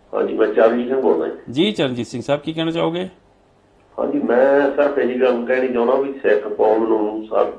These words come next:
Speaker 1: ਆਪਣੇ ਦੁਸ਼ਮਣ ਦੀ ਸ਼ਨਾਖਤ ਨਹੀਂ ਹਾਲੇ ਤੱਕ ਹੋ ਸਕੀ।
Speaker 2: ਹੂੰ, ਬਿਲਕੁਲ ਠੀਕ ਹੈ।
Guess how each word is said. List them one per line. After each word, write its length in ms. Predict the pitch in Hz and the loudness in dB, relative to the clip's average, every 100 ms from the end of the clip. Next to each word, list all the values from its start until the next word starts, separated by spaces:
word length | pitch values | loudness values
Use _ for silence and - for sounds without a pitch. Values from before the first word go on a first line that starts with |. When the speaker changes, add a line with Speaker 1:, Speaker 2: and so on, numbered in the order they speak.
| - | -8
Speaker 1:
ਆਪਣੇ 340 | 101 - - 101 | -6 -4 0 0
ਦੁਸ਼ਮਣ 520 | - 98 95 120 139 | 2 2 4 2 2
ਦੀ 140 | 139 | 2
ਸ਼ਨਾਖਤ 380 | 131 117 110 107 | 2 6 6 4
ਨਹੀਂ 160 | 104 95 | 0 0
ਹਾਲੇ 140 | 87 | 0
ਤੱਕ 220 | - 92 | 0 0
ਹੋ 140 | 98 95 | 0 0
ਸਕੀ। 260 | 90 92 92 - _ _ _ _ _ _ _ _ 135 | -2 -4 -12 -18 _ _ _ _ _ _ _ _ -4
Speaker 2:
ਹੂੰ, 260 | 127 90 76 _ _ | -2 -4 -8 _ _
ਬਿਲਕੁਲ 320 | 120 139 104 92 | -2 -2 -2 -8
ਠੀਕ 260 | 98 - | -8 -12
ਹੈ। 80 | 98 | -14